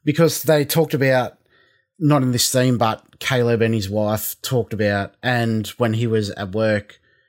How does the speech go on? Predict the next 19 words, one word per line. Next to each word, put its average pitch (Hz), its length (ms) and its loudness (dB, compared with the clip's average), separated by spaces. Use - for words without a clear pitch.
talked 127 180 0
about 117 180 0
a 113 40 2
war 123 480 0
that 120 120 0
happened 123 320 -2
after 117 680 0
the 110 540 0
Rohirrim 110 480 -2
fell 120 420 -2
and 107 140 -6
the 107 60 -2
resistance 110 540 -2
and 113 100 -2
whatnot. 120 420 -2
I - 80 -2
think 127 380 -2
maybe 117 260 0
that's 107 220 -6